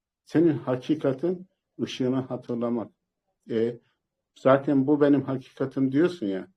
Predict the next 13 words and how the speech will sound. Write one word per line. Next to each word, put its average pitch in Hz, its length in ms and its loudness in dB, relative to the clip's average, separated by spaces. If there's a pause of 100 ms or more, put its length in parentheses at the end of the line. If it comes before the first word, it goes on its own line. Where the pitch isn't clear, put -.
(680)
O 165 60 -8
zaman 147 280 4
bir 143 120 0
bakacaksın. 151 680 0 (360)
Burada 151 280 6
mısın? 156 420 -6 (1080)
Bu 143 140 -6
hakikatin 156 560 0
içinde 165 460 2
misin? 160 480 -2 (1900)
Biraz 143 240 2
önce 151 260 2
de 151 240 0